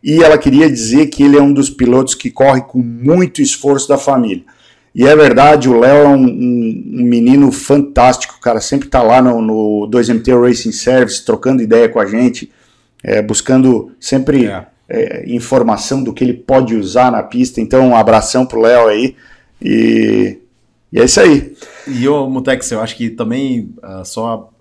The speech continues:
Speaker 2: ah, não corrigindo, mas É, lá eu acho que cem por cento ou noventa e nove por cento dos pilotos correm com um esforço gigantesco de
Speaker 1: Uhum.
Speaker 2: família e apoio de pessoas próximas. O que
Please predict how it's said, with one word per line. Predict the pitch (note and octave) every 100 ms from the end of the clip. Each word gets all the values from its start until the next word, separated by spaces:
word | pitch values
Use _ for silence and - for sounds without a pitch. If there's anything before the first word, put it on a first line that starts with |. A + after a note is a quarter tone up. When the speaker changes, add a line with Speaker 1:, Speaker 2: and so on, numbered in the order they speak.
| _
Speaker 2:
ah, | E2+ - _ - D#2+ E2+
não | G#2
corrigindo, | A#2 A#2+ G#2+ D3+ C4+
mas | G#2 F#2+ - - _ _ _
É, | G2 G2+ F#2+ F#2
lá | G2+ A#2
eu | A2+
acho | A2+ -
que | A2 G2+
cem | - A2+ A#2+
por | -
cento | A#2+ A#2 G#2+
ou | F#2+ G2
noventa | G#2 F#2+ A2+ A2+
e |
nove | G#2+ G#2+ A2
por | -
cento | - G#2+ G#2
dos | G2+ G2
pilotos | - F#2+ G2 G#2 - -
correm | G#2 G#2+ G#2
com | G2
um |
esforço | F#2 - G#2 -
gigantesco | F#2+ A2 G#2 - G#2 - - F2+ _ _ _ -
de | A2+
Speaker 1:
Uhum. | F#2+
Speaker 2:
família | G#2 F#2 F#2+ A2 G#2+
e |
apoio | G2+ - G#2
de | G2+
pessoas | - F#2+ G#2 F#2
próximas. | - F#2 F#2 - D#2 - -
O |
que | G#2+ B2 A#2+ A2 -